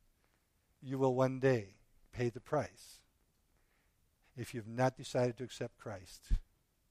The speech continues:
before your last day on earth comes to pass. Let's close in prayer. Lord, I pray you continue to give us a greater and greater revelation of Jesus.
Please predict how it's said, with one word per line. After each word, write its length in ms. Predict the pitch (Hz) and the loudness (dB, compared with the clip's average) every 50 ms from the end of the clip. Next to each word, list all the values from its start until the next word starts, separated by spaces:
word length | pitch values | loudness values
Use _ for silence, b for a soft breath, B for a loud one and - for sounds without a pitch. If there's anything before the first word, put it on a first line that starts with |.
| _ _ _ | _ _ _
before 280 | 131 117 - - 123 117 | -12 -10 -8 -6 -6 -6
your 100 | 110 107 | -6 -4
last 320 | 110 117 117 113 - - | 0 0 0 0 0 -2
day 140 | 131 123 117 | -4 -2 -2
on 140 | 113 113 110 | -2 -4 -6
earth 320 | 110 104 92 92 - - - _ _ _ _ _ _ _ _ _ _ _ _ _ _ _ _ _ _ _ _ _ - | -10 -12 -14 -16 -20 -20 -20 _ _ _ _ _ _ _ _ _ _ _ _ _ _ _ _ _ _ _ _ _ -12
comes 180 | 123 110 101 - | -12 -12 -12 -14
to 60 | 101 | -18
pass. 460 | - 110 101 78 73 71 - - - - _ _ _ _ _ _ _ _ _ _ _ - - - - - - _ _ _ _ _ _ b b b b b b b b | -14 -14 -14 -14 -14 -18 -20 -20 -20 -20 _ _ _ _ _ _ _ _ _ _ _ -20 -18 -16 -16 -16 -16 _ _ _ _ _ _ b b b b b b b b
Let's 180 | 139 139 - | 2 2 2
close 260 | - - 139 131 113 107 | 2 0 0 2 0 -2
in 100 | 113 98 | -8 -10
prayer. 280 | - - 110 - - - - _ _ _ - - - - - _ _ _ _ _ _ _ _ _ _ _ _ _ _ _ _ _ _ _ _ _ _ _ _ _ _ _ _ _ _ _ _ _ _ _ _ _ _ _ _ - - - - - - - - - - - - - - _ _ _ _ _ _ _ - - - _ b b b b b b b b b b b b b | -12 -14 -16 -16 -16 -20 -20 _ _ _ -20 -20 -20 -20 -20 _ _ _ _ _ _ _ _ _ _ _ _ _ _ _ _ _ _ _ _ _ _ _ _ _ _ _ _ _ _ _ _ _ _ _ _ _ _ _ _ -20 -20 -20 -20 -16 -16 -16 -14 -12 -14 -14 -14 -16 -20 _ _ _ _ _ _ _ -20 -20 -20 _ b b b b b b b b b b b b b
Lord, 220 | 147 151 160 156 | 8 10 12 12
I 100 | 160 160 | 12 10
pray 280 | 151 - - 151 139 127 | 8 6 6 6 8 8
you 160 | 127 123 113 | 6 4 0
continue 420 | - - 120 110 - 131 127 127 | -4 -6 -8 -6 -4 -4 -2 -2
to 100 | 120 123 | -2 -2
give 160 | 120 127 120 117 | 0 0 0 0
us 160 | 117 - - | -2 -6 -8
a 40 | 120 | -6
greater 280 | 107 117 127 127 123 | -2 0 2 2 2
and 100 | 123 117 | 0 0
greater 220 | 113 127 120 120 117 | 2 2 2 2 4
revelation 640 | 120 123 120 123 120 120 120 123 120 - - 131 | 4 4 4 4 2 0 0 -2 -2 -4 -6 -8
of 100 | 117 101 | -10 -10
Jesus. 580 | - 117 123 127 113 123 127 120 - - - | -8 -8 -8 -6 -8 -10 -12 -14 -16 -18 -18